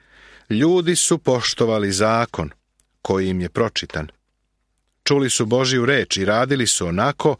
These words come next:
kako im je zapoveđeno. Prijatelju,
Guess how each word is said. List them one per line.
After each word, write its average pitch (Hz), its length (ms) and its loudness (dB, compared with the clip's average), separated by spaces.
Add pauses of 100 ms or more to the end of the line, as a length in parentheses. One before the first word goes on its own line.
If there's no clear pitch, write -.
(360)
kako 104 300 -4
im 98 120 -2
je 87 80 -4
zapoveđeno. 92 640 -2 (1200)
Prijatelju, 156 560 2